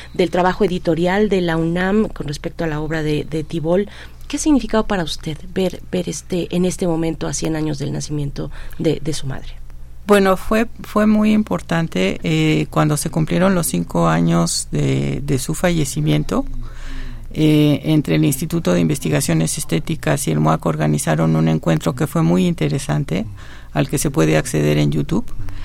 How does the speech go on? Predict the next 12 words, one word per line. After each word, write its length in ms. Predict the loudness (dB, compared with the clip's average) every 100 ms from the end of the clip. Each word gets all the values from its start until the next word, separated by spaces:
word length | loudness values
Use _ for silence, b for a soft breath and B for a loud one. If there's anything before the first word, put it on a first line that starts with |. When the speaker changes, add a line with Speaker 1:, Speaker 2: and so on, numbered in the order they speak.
| B B B 2
Speaker 2:
donde 300 | 6 6 4
dieciséis 640 | 4 2 2 2 2 2
académicos, 920 | 0 2 2 2 2 0 0 0 0 -2
y 120 | -4
se 160 | -2 -2
tomaron 400 | 0 2 2 2
muy 180 | 2 2
en 100 | 0
serio 300 | -2 -2 -4
su 140 | -6
papel, 400 | -6 -6 -4 -6 -8 B B B B B -10
eh, 360 | 2 4 4